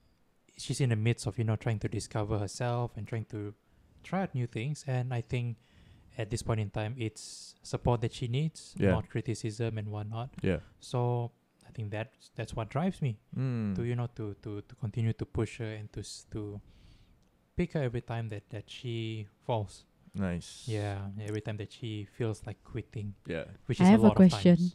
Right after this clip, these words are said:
Speaker 3: for him.
Speaker 2: Yeah, go ahead.
Speaker 3: Have you ever felt like you wanna give up, like giving me advices?
Speaker 1: No, don't think so. I don't think that has ever, ha-, ever happened.
Speaker 2: Nice.
Speaker 1: Yeah.
Speaker 3: Mm.
Speaker 1: Yeah.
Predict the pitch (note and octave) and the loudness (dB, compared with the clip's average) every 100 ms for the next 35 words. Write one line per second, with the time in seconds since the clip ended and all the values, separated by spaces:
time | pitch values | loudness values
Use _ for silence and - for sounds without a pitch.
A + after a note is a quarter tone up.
0 | - F3+ F3 E3 E3+ E3+ A#2 G2 G#2 - | 10 12 12 12 8 6 0 -6 -10 -12
1 | - A3 G#3+ G#3+ G#3 A#3 A3 G3+ G3+ - | 8 12 12 12 12 12 12 12 12 12
2 | F3+ E3+ F#3 F3+ F#3+ F3 E3 F3 G3+ - | 8 12 12 12 12 12 12 12 10 6
3 | - - F#3 - _ - - _ - - | -8 2 2 2 _ -20 -20 _ -20 -20
4 | - _ _ _ - _ - _ _ _ | -20 _ _ _ -20 _ -20 _ _ _
5 | G3 F#3+ G#3 G3 E3+ F3 E3 F3 - A#3+ | 4 8 10 10 8 6 6 4 4 4
6 | C4+ - - - - _ _ D3 B2 D#3 | 4 0 -16 -20 -20 _ _ 0 2 2
7 | D#3 C#3 C3+ D3+ C#3 D#3+ E3 - D#3 C3+ | 0 -6 0 0 0 -2 -2 -2 -4 -4
8 | G#2+ G#2+ A2+ G#2+ G#2 G#2 G#2 G#2+ B2 - | -4 -4 -2 -4 -4 -4 -4 -6 -8 -10
9 | C3+ B2+ A2 G#2+ A2 - D3+ - - G2 | -6 -6 -4 -6 -6 -6 -6 -8 -12 -10
10 | G2 F2+ E2 E2+ - - G#2+ G#2 G2+ G2 | -10 -10 -12 -16 -16 -10 -6 -6 -6 -8
11 | G2+ C#3 F#3+ F#3 - _ _ - | -10 0 2 2 -2 _ _ -14